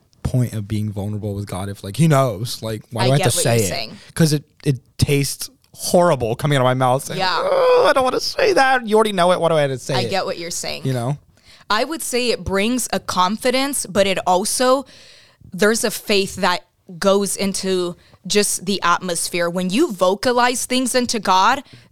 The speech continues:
Speaker 2: it's, it's like that's what he wants to hear. Have you ever been like, maybe you had a discussion with someone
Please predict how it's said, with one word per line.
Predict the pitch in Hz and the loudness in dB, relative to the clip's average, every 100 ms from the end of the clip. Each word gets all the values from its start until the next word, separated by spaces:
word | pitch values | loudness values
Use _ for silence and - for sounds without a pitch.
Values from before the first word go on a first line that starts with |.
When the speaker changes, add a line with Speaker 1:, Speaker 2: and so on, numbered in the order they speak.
| _ - | _ 0
Speaker 2:
it's, | 220 - | 0 0
it's | 240 - | -4 -2
like | 233 - | -2 0
that's | 208 233 233 | -2 -2 -4
what | 233 | -4
he | 208 | 0
wants | 196 202 - | 0 0 -2
to | 196 | -6
hear. | 180 185 185 - - - - - | -2 0 0 -2 -10 -20 -20 -4
Have | 214 214 | -2 0
you | 269 | 2
ever | 359 359 | 2 2
been | 233 262 262 | 4 2 4
like, | 226 196 | 0 2
maybe | 214 240 262 254 254 | 0 2 2 2 0
you | 208 226 | 2 2
had | 240 | 2
a | 240 | 0
discussion | 196 - 214 214 - 240 | -2 -2 0 0 0 0
with | 233 | 0
someone | - 240 254 262 269 | 2 2 2 2 2